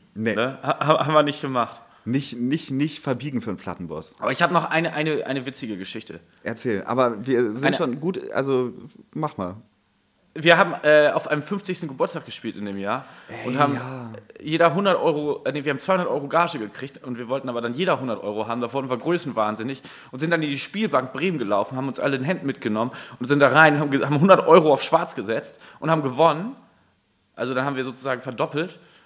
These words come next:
Speaker 2: und, äh, dann hatten wir jeder hundert Euro. Also wir haben wirklich einmal gesetzt und sind direkt wieder raus. Und dann, äh, sind wir in die Cocktailbar nach nebenan und haben uns dreimal den teuersten Cocktail bestellt.
Speaker 1: Ja, das
Speaker 2: Und
Speaker 1: haben wir
Speaker 2: dann
Speaker 1: auch so
Speaker 2: wieder
Speaker 1: gesagt,
Speaker 2: weg.
Speaker 1: ja.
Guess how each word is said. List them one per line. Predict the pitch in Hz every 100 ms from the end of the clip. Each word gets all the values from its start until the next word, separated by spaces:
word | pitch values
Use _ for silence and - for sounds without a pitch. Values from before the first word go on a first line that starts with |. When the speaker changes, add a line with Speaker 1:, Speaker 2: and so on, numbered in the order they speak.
| _ _ _
Speaker 2:
und, | - 139 139 131 -
äh, | 131 131
dann | 135 143
hatten | 160 160 143
wir | 151 143 139 127 - -
jeder | 147 185 131
hundert | 135 117
Euro. | - 117 120 190 - - _ _ _ _ _ _ _ _ - -
Also | 147 135
wir | 196
haben | 196 185
wirklich | 202 175
einmal | 226 226
gesetzt | 180 220 247
und | 185
sind | 180
direkt | 170 196
wieder | 170 175
raus. | 147 135 113 - - - - -
Und | - 151
dann, | 165 160
äh, | 160 156 156
sind | 165 156
wir | 160
in | -
die | 151
Cocktailbar | 208 214 170 143 131 131
nach | 135
nebenan | 139 139 127 151
und | 160
haben | 147
uns | 170 -
dreimal | - 175 175
den | 165
teuersten | 170 165 160 165
Cocktail | 185 180 127
bestellt. | 117 123 - 131 131
Speaker 1:
Ja, | 117
das | 113
Speaker 2:
Und |
Speaker 1:
haben | 139
wir | 131
Speaker 2:
dann | -
Speaker 1:
auch |
so | 139
Speaker 2:
wieder | 131 143
Speaker 1:
gesagt, | 147 156 -
Speaker 2:
weg. |
Speaker 1:
ja. | 123